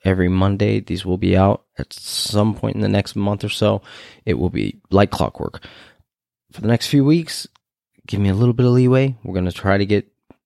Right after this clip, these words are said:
this Monday. We should have one coming out, but we're gonna do our damnedest to have one out for you every Monday, or at worst, Tuesdays. Um, and then each week we will also have a second episode.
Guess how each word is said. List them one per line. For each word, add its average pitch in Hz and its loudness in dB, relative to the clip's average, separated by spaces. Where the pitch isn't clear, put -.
this 92 -4
Monday. 104 2
We 98 2
should 101 -2
have 101 2
one 98 -4
coming 95 -6
out, 90 -4
but 95 0
we're - -10
gonna - -10
do 98 -4
our 87 -4
damnedest - -6
to - -4
have 95 4
one 95 2
out 87 0
for 90 -2
you 87 2
every 85 0
Monday, 120 4
or 123 2
at 110 -2
worst, 107 -4
Tuesdays. - -6
Um, 82 0
and 120 6
then 113 4
each 117 0
week 117 0
we 113 -4
will 101 -2
also 104 -2
have 92 -2
a 95 -2
second - -2
episode. - -8